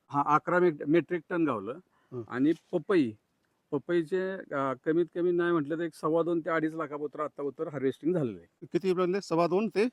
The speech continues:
Speaker 1: अडीच लाख रुपये पपईचे पैसे झाले.
Speaker 2: आणि आणखी किती होतील?
Speaker 1: आणखीन आता एक पंचवीस एक हजाराचा माल आहे. आता माल बा-, बाग काढायला आलेले आहे.
Speaker 2: म्हणजे पावणे तीन लाख पपईचे.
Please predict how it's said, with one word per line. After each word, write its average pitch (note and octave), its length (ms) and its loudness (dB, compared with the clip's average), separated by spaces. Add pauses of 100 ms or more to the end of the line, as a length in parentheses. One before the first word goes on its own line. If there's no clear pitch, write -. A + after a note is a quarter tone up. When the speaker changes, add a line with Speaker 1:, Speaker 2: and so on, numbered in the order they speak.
(140)
Speaker 1:
अडीच D3+ 220 0
लाख D#3+ 160 0
रुपये C#3+ 220 -2
पपईचे D3 400 -6
पैसे C3 300 -8
झाले. G2+ 280 -16
Speaker 2:
आणि D3 140 -2
आणखी D#3+ 220 0
किती E3+ 200 -2
होतील? F3+ 280 0 (720)
Speaker 1:
आणखीन D#3+ 400 0
आता G3 120 2
एक F#3+ 120 0
पंचवीस F#3+ 280 0
एक F#3 80 0
हजाराचा D3+ 320 -2
माल E3 240 -4 (140)
आहे. D3+ 240 0
आता A2+ 200 -6
माल D#3+ 220 0
बा-, D3+ 180 -6
बाग C3+ 240 0
काढायला D#3 300 2
आलेले G2 260 -8
आहे. F#2 80 -16
Speaker 2:
म्हणजे C#3+ 260 -10
पावणे E3 220 0
तीन E3+ 200 0
लाख E3 180 6 (100)
पपईचे. E3+ 540 0